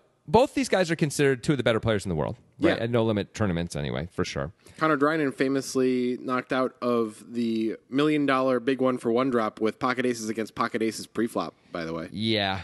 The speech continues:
Speaker 1: Kerry Katz knocked him out. That was kind of
Speaker 2: It's
Speaker 1: brutal.
Speaker 2: a pretty bad way to go.
Speaker 1: He took it about as well as anyone could ever take it. I'll tell you, he just sort of got up, took a deep breath, and shook everyone's hand and left. And I don't think I'd be that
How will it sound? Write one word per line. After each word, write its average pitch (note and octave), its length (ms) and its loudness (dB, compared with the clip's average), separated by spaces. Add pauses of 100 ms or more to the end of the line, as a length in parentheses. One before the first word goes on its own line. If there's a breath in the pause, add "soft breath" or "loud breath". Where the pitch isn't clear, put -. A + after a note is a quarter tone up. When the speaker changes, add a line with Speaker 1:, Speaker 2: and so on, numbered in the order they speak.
(140)
Speaker 1:
Kerry B2 200 0
Katz G2 320 -2
knocked F2+ 240 -4
him F#2 120 -4
out. D#2+ 220 -4
That D#2 160 -2
was - 420 -8 (220)
kind G2 200 -4
of D#2 40 -6
Speaker 2:
It's D#2 40 -12
Speaker 1:
brutal. E2 220 0
Speaker 2:
a - 20 -2
pretty C3 140 2
bad A#2 220 0
way A2+ 100 2
to A2 80 -2
go. G#2+ 340 0
Speaker 1:
He G3 140 0
took A#3 220 4
it A3 80 2
about F3 200 2
as C#3 140 -2
well D3+ 180 4
as C#3 80 0
anyone D3 280 2
could C3+ 120 -4
ever B2+ 140 0
take A#2+ 260 0
it. G#2+ 40 0
I'll G#2+ 100 0
tell A#2 100 -2
you, A#2+ 60 0
he - 20 -8
just B2 140 -6
sort C3+ 100 0
of G#2 100 -2
got C3+ 220 4
up, D3 320 -2 (380 soft breath)
took C#3+ 140 0
a D#3 40 0
deep D3+ 220 0
breath, B2 340 2
and G2 160 -2
shook - 280 -2
everyone's A2+ 340 0
hand G#2 160 0
and F#2 100 -2
left. F2+ 300 -2
And E2 300 -6 (100)
I A2+ 140 0
don't C3 120 -2
think C#3+ 140 0
I'd C3 160 0
be B2+ 80 2
that G#2 260 0